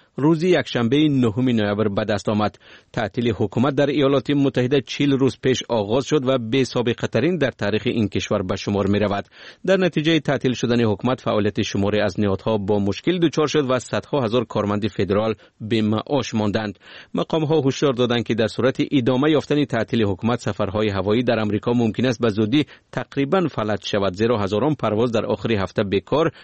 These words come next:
یا با تأخیر روبرو شده است. قرار است در مورد این توافق رای گیری صورت گیرد و پس از قبول شدن،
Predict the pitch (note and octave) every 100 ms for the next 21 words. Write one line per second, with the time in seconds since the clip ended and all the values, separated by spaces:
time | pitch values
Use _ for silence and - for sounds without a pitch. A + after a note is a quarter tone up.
0 | _ C#3+ E3+ B2+ A#2 F#2+ F#2+ F#2 - G2
1 | G2+ F#2+ F#2+ F#2 - G2+ G2 - - -
2 | - - C#3+ D#3 D3+ A#2+ C3 B2+ A#2 A#2+
3 | B2 - A#2+ A#2+ G#2 G2 A2+ G2+ G#2 G#2
4 | G2 G#2+ G#2 - G#2 C#3 C3 D3+ D3 C3
5 | B2+ A#2 G#2+ - G2+ G#2 G2 - D3